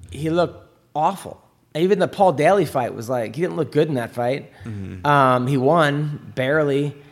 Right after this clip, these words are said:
Speaker 1: There was a guy, another guy he beat from, uh, what's his name's gym? The gym over in, uh, in, in, uh, Temecula, which he barely won. He had a couple fights that he, he, he was getting booed and he barely won. So,
Speaker 2: Mm-hmm.
Speaker 1: I don't know.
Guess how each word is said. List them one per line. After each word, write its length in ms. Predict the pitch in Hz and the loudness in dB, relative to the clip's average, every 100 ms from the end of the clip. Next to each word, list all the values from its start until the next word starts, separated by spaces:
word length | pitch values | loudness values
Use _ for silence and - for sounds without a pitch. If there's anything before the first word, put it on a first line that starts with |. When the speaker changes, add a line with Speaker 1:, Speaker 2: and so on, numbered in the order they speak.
| _ _ | _ _
Speaker 1:
There 80 | 143 | -6
was 100 | 139 | -2
a 40 | |
guy, 200 | 147 165 | 4 4
another 240 | 160 170 175 | 4 2 4
guy 180 | 156 | 4
he 80 | 151 | 4
beat 540 | 120 143 143 - - - | 0 0 -2 -4 -12 -8
from, 260 | 143 139 | -4 0
uh, 380 | 131 127 120 117 - - - - - - - _ _ - | 0 2 0 -4 -10 -20 -18 -18 -18 -20 -20 _ _ -14
what's 160 | 143 | -12
his 80 | 135 | -10
name's 260 | 131 120 - | -8 -8 -6
gym? 300 | 127 113 107 | -6 -6 -6
The 60 | |
gym 200 | 110 139 | -4 -2
over 340 | 131 127 120 120 | 0 0 0 0
in, 80 | 117 | 0
uh, 380 | 110 104 104 113 - - - - _ _ _ _ _ _ | 2 0 -2 -10 -20 -20 -20 -20 _ _ _ _ _ _
in, 240 | 110 117 - _ - 147 | -14 -14 -16 _ -10 -4
in, 120 | 139 | 0
uh, 180 | 123 110 | 2 2
Temecula, 680 | 139 139 151 135 110 85 - | 0 0 0 -2 -2 -4 -8
which 140 | 110 | -8
he 80 | 139 | -8
barely 600 | 110 - 156 147 147 143 | -10 -8 -4 0 0 0
won. 360 | 135 139 143 147 - - _ | 0 -2 -2 -4 -10 -20 _
He 100 | 240 | -4
had 80 | - | 0
a 40 | |
couple 220 | 277 370 | 0 0
fights 300 | 185 233 226 | 2 4 4
that 80 | 208 | 2
he, 220 | 170 165 | -2 -2
he, 420 | 147 170 151 - - - - | -4 -6 -6 -12 -20 -18 -6
he 140 | 156 | -4
was 320 | 156 175 156 | 0 0 0
getting 220 | 131 170 120 | 0 0 0
booed 300 | 160 190 180 | 2 4 2
and 60 | |
he 60 | 156 | 0
barely 320 | 160 170 143 | 0 0 0
won. 440 | 135 175 127 113 | 0 0 -2 -4
So, 480 | - 139 160 160 156 | -4 2 4 4 2
Speaker 2:
Mm-hmm. 60 | - - _ _ _ - | -6 -16 _ _ _ -6
Speaker 1:
I 140 | 196 | 0
don't 140 | 233 | 2
know. 300 | 214 196 104 | 4 2 0